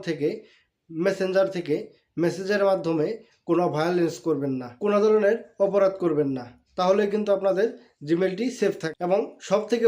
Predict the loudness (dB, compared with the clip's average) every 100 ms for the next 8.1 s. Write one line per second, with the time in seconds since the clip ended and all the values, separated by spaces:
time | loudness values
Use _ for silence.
0 | 4 4 4 0 0 -2 -4 -6 -6 -4
1 | -6 -6 _ _ -8 -4 0 2 2 2
2 | 2 2 2 0 2 2 0 -4 0 2
3 | 0 -6 _ _ -2 0 0 -2 -2 -4
4 | -4 2 4 4 2 2 2 2 0 0
5 | -4 -6 -12 _ _ _ -20 -20 -4 0
6 | 4 4 4 0 2 2 2 2 2 2
7 | 2 2 4 2 0 -2 -2 -2 0 0
8 | -2